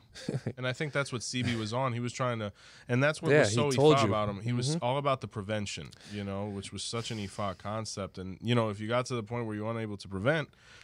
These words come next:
Speaker 2: then we have this option and now that interruption as well. You know, what is the agenda?
Speaker 1: Mm-hmm. And that's exactly what Sebi was on, bro. He, that's why so many people talk,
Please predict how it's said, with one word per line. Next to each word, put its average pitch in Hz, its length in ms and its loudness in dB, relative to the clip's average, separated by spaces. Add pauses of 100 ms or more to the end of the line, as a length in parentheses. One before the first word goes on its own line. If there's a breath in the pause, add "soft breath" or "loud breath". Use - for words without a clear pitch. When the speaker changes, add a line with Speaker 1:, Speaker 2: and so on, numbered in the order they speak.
(220 soft breath)
Speaker 2:
then 117 180 0
we 123 120 0
have 110 180 -2
this 147 220 0
option 117 420 0
and 104 100 -4
now 107 380 0 (220)
that 110 240 4
interruption 104 580 -2
as 95 140 -6
well. 113 240 2
You 101 80 -4
know, 98 120 -2
what 101 200 -2
is 98 180 -4
the 90 160 -2
agenda? 87 480 0 (180)
Speaker 1:
Mm-hmm. 123 380 2
And 117 160 4
that's 127 240 4
exactly 117 420 4
what 117 140 6
Sebi 113 360 2
was 104 180 4
on, 104 320 4
bro. 101 180 2
He, 117 160 0 (300 loud breath)
that's 131 200 4
why 165 160 10
so 175 120 2
many 143 200 8
people 139 260 6
talk, 131 320 8